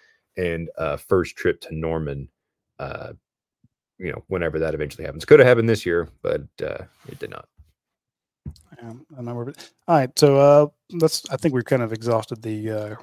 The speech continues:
Speaker 2: talk there about the schedule. Let's talk about who might be playing these games. Uh, who do you think leaves early for the N F L?
Speaker 1: Well, it's hard to imagine Brock Bowers doesn't leave early. Um, you know, we, we've heard a lot about how tough,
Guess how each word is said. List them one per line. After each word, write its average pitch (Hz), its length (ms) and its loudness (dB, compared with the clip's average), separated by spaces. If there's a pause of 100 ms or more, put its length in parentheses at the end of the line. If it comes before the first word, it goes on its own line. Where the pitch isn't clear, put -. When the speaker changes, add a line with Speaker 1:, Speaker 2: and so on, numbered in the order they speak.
(180)
Speaker 2:
talk 110 240 -2
there 113 160 -2
about 107 220 -6
the - 60 -16
schedule. 117 400 -2 (280)
Let's 131 80 -8
talk 135 140 4
about 120 180 0
who 135 240 0
might 123 340 -2
be 113 160 -10
playing 123 420 -2
these 110 240 -8
games. 113 760 -6
Uh, 110 400 -8 (960)
who 156 140 2
do 156 80 -2
you 156 100 -2
think 135 240 -4
leaves 131 320 -6 (100)
early 127 580 -4 (200)
for 117 100 -14
the 110 100 -8
N 113 80 -6
F 117 140 -8
L? 151 300 -12 (1600)
Speaker 1:
Well, 170 140 8
it's - 100 4
hard 170 180 4
to 165 60 4
imagine 131 300 0
Brock 117 220 2
Bowers 110 340 2
doesn't 98 200 0
leave 98 180 -4
early. 95 340 -2 (180)
Um, 95 240 -8
you 98 60 -6
know, 95 100 -6
we, 107 180 -4
we've 104 200 -6
heard 110 180 2
a 98 40 2
lot 95 360 -2
about 87 400 -4
how 92 420 -4
tough, 101 300 -2